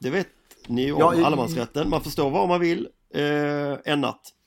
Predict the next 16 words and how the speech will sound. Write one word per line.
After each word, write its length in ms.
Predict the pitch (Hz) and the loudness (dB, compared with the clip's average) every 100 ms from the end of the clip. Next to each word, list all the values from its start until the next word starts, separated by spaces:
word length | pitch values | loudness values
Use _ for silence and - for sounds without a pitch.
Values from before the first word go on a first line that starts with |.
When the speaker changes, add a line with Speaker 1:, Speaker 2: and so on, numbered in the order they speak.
| _ _ _ - | _ _ _ 4
Speaker 2:
Ja, 140 | 165 | 4
och 120 | 180 160 | 6 8
jag 180 | 170 | 8
tror, 160 | 190 202 | 8 4
ska 140 | - | 4
man 140 | 160 156 | 2 6
göra 400 | 160 135 139 131 | 6 6 4 2
camping 540 | - 185 214 - 139 127 | 2 2 2 0 -2 2
elegant, 640 | 131 156 - - - - - _ _ _ _ - | 2 4 0 -2 -16 -16 -18 _ _ _ _ -6
Speaker 1:
Ja. 300 | 104 107 - - _ | -4 -4 -8 -20 _
Speaker 2:
då 180 | - 170 | 0 2
ska 140 | - 175 | 4 6
du 60 | |
ha 240 | 156 180 180 | 6 6 4
Alexander 420 | 160 - 139 135 | 2 0 0 0
Krafts 640 | 135 120 - - - - | 2 0 0 -4 -6 -6